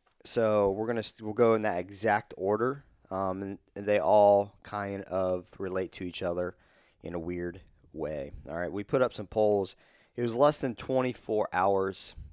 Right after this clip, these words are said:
So usually we've been getting about a hundred. I think we were, like, sixty. So it's actually pretty good considering it was only a few hours and I put it up late last night,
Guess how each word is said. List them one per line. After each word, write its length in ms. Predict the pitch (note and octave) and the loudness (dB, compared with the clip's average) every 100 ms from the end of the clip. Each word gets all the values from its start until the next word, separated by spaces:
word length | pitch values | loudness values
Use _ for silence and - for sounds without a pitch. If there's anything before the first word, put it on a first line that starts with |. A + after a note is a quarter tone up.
| _ | _
So 500 | - G2+ F#2 F2+ F2+ - _ _ _ | -6 0 2 0 -2 -8 _ _ _
usually 280 | A#2+ A#2+ A2 | 0 2 2
we've 100 | G#2+ | -2
been 120 | G2+ | -2
getting 160 | G2 G2 | -2 0
about 240 | F2+ F2+ | 0 0
a 60 | F#2 | -2
hundred. 580 | F2 A2 G#2 G#2 G2+ G#2 - _ | -4 -6 -2 0 -2 -6 -18 _
I 120 | F2 E2+ | -16 -12
think 200 | F#2+ - | -12 -8
we 60 | |
were, 180 | F#2 F2+ | -8 -8
like, 180 | E2+ - | -10 -10
sixty. 540 | - G2+ - - G2+ - _ _ - | -8 -8 -8 -10 -10 -12 _ _ -6
So 80 | |
it's 140 | F#2+ A2+ | -2 0
actually 240 | B2 F#2 | 0 -2
pretty 180 | - F#2 | -6 -6
good 260 | F2+ G2 - | -2 -2 -2
considering 360 | F2 - F2+ | -8 -10 -10
it 20 | |
was 140 | F2 G2+ | -8 -6
only 160 | F#2+ | -6
a 60 | E2+ | -8
few 200 | - F#2+ | -8 -6
hours 360 | D2+ F#2 F#2+ F#2 | 0 0 0 -2
and 80 | E2 | -8
I 20 | |
put 200 | - F#2 | -8 -8
it 40 | |
up 160 | E2+ - | -8 -8
late 180 | F2 - | -10 -6
last 280 | F2+ F2+ | -6 -6
night, 240 | G2+ F#2+ | -6 -6